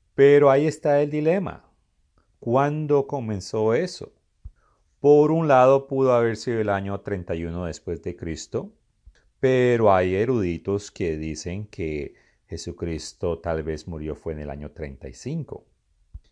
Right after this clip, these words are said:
Y bueno, no me voy a ir en detalle a las calculaciones, porque primero, si alguien está interesado, bueno, con lo que ven en esta pantalla les da ideas para comenzar a investigar.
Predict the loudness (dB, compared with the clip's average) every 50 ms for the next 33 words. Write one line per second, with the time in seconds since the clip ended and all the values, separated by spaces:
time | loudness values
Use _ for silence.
0 | _ _ -10 -6 -4 -2 -2 -2 0 0 2 2 2 2 2 -2 -4 -4 -4 -4
1 | -4 -4 -2 -2 0 2 2 2 2 0 0 -2 -2 -2 -2 -4 -6 -8 -4 -2
2 | 0 0 0 0 0 -2 -4 -4 -6 -8 -8 -10 -12 -12 -12 _ -12 -10 -10 -10
3 | -10 -10 -6 -4 -2 -2 -2 -4 -8 -10 _ -10 -10 -8 -8 -10 -10 -8 -8 -6
4 | -4 -2 0 2 2 2 2 2 0 -4 -8 _ _ _ _ -20 -20 -20 _ _
5 | _ _ _ _ _ _ _ -16 -12 -12 -10 -8 -6 -2 2 4 4 4 4 2
6 | 0 -4 -4 -4 -4 -4 -6 -6 -6 -6 -6 -4 -4 -4 -4 -2 0 0 2 2
7 | 2 2 0 0 2 0 0 0 -2 -4 -4 -6 -8 _ -16 -12 -8 -8 -6 -6
8 | -6 -6 -4 -2 -2 0 0 -2 -4 -6 -6 -8 -6 -6 -8 -8 -8 -8 -10 -6
9 | -2 -2 0 0 0 -2 -4 -4 -4 -6 -6 -8 -6 -4 -2 -2 -2 -4 -4 -6
10 | -6 -6 -4 -2 -2 -4 -4 -6 -8 -8 -6 -6 -6 -8 -10 -12 -12 -12 -14 -14
11 | -14 -12 -12 -10 -10 -10 -10 -10 -12 -14 -16 -12 -6 -4 -2 -2 -2 -2 -4 -10